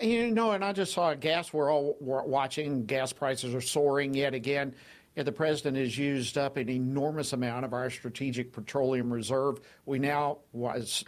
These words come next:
uh, article I saw today, we only have eighteen days worth of that S P R remaining, and it will take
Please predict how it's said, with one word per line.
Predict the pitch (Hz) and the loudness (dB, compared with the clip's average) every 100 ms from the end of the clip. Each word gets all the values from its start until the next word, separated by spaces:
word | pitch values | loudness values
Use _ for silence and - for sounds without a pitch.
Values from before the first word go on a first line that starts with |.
| - | -6
uh, | 113 117 - - - | -6 -6 -10 -20 -2
article | 151 160 160 151 | 0 0 0 0
I | 139 | 0
saw | 135 147 | 0 0
today, | 143 147 | 0 2
we | 156 160 | 2 0
only | 156 156 | 0 -2
have | 147 - | -2 0
eighteen | 175 180 - 160 143 | -2 -2 -4 -2 -2
days | 123 160 151 131 131 135 - - - - - | 0 2 2 0 -2 -4 -8 -14 -20 -20 -2
worth | 147 156 151 | 2 2 2
of | 151 143 | 0 0
that | 123 139 143 | 0 0 0
S | 120 156 | 0 -2
P | - 147 | -2 0
R | 135 147 147 | 2 2 2
remaining, | 147 131 123 135 165 147 127 143 | 0 -2 -2 -2 -2 -2 -2 -2
and | 127 151 | -2 -2
it | 156 | 0
will | 147 | -2
take | - 151 - | -2 -4 -6